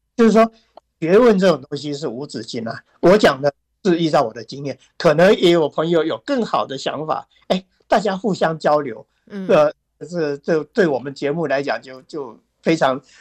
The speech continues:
Speaker 1: 非常美妙。
Speaker 2: 希望能够帮助大家，能够融入大伙的生活当中了。
Speaker 1: 对，对，大家分享。
Speaker 2: 啊，好，
Speaker 1: 嗯。
Speaker 2: 啊，哇，吴博士，你不会想到吧？时间很快，我们又到了第，这个下半场要结束的了。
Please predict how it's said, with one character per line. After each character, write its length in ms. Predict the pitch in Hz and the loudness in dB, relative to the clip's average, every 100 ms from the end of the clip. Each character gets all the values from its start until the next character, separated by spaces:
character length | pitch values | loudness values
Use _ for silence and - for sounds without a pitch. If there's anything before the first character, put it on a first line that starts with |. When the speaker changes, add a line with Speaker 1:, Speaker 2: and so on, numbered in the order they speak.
| - | -14
Speaker 1:
非 180 | - 190 | 2 4
常 180 | 170 151 | 4 2
美 80 | 285 | 0
妙。 0 | |
Speaker 2:
希 20 | |
望 0 | |
能 100 | 233 | -2
够 160 | 226 240 | -4 -6
帮 240 | 220 226 | -4 -6
助 160 | 233 208 | -6 -12
大 240 | 185 170 | -12 -14
家， 240 | 160 170 156 | -14 -14 -14
能 160 | 180 | -12
够 100 | 180 | -12
融 240 | 208 165 185 | -10 -10 -8
入 220 | 226 254 | -2 -2
大 240 | - 170 | -2 -10
伙 180 | 151 185 | -14 -16
的 100 | 156 | -16
生 200 | 156 208 | -16 -16
活 160 | 190 - | -16 -18
当 160 | - 143 | -20 0
中 100 | 214 | 2
了。 40 | |
Speaker 1:
对， 120 | 185 156 | 2 -2
对， 160 | 160 | -2
大 100 | 185 | 0
家 140 | 185 180 | 2 -2
分 300 | 214 220 180 | -4 -12 -12
享。 180 | 226 | -14
Speaker 2:
啊， 60 | 156 _ _ _ | -16 _ _ _
好， 320 | _ 208 254 | _ -2 0
Speaker 1:
嗯。 160 | 170 131 | -2 -8
Speaker 2:
啊， 300 | 240 247 208 185 _ - | -6 -6 -8 -12 _ -8
哇， 180 | 214 | -6
吴 120 | 196 208 | -6 -8
博 120 | 208 | -10
士， 140 | - | -10
你 120 | 190 | -10
不 200 | 180 - | -12 -8
会 100 | 220 | -6
想 200 | 214 190 | -6 -10
到 140 | 170 165 | -10 -10
吧？ 160 | 165 | -12
时 180 | 160 - | -14 -14
间 160 | 185 208 | -12 -12
很 120 | 190 | -14
快， 200 | - 196 | -14 -14
我 80 | 170 | -12
们 120 | 160 | -10
又 100 | 190 | -10
到 180 | 175 185 | -10 -8
了 160 | 175 170 | -8 -8
第， 260 | 214 196 | -10 -10
这 140 | 185 202 | -12 -14
个 80 | 185 | -12
下 180 | 233 | -12
半 160 | 202 196 | -6 -4
场 180 | 180 165 | -4 -6
要 140 | 175 | -8
结 200 | 170 165 | -10 -12
束 280 | 156 - 175 | -16 -14 -16
的 140 | - - | -16 -20
了。 160 | 90 | -20